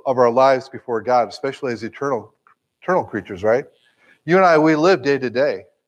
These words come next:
But the context of our lives can only, and the meaning of it, can only be understood in the con-, larger context of God's eternal purpose and our life as a whole. And that we don't see.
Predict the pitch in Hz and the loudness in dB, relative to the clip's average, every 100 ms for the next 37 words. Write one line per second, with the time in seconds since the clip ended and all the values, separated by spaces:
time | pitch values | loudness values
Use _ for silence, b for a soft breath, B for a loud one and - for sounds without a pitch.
0 | _ _ _ _ _ _ _ 147 147 - | _ _ _ _ _ _ _ -2 0 0
1 | 175 202 202 185 151 127 123 117 143 120 | 2 2 0 -4 -2 0 2 2 0 0
2 | 98 95 - 135 123 165 160 147 131 117 | -4 -12 -16 -8 -4 -2 -4 -8 -8 -6
3 | 131 175 123 113 113 B B 139 160 196 | -4 -4 -2 -4 -4 B B 2 2 2
4 | 160 147 123 - 156 139 127 120 117 139 | 0 0 -4 -6 -2 -2 -2 -6 -2 0
5 | 143 120 127 156 - 127 117 - 117 - | 0 0 2 2 0 -4 -4 -2 -6 -6
6 | 117 113 107 _ _ _ _ _ _ _ | -4 -2 -4 _ _ _ _ _ _ _
7 | _ 107 113 120 120 - - - _ _ | _ 0 4 6 4 0 -10 -14 _ _
8 | _ _ _ - - 139 127 110 135 151 | _ _ _ -20 -6 -2 0 0 -2 -2
9 | 87 - - _ _ _ 110 110 113 113 | -6 -16 -20 _ _ _ -6 0 0 0
10 | 113 98 92 127 104 - _ _ _ _ | -4 -14 -8 -6 -6 -8 _ _ _ _
11 | _ _ _ 101 110 151 170 156 156 - | _ _ _ -14 -8 -6 -4 -4 -6 -8
12 | - 117 101 | -10 -12 -14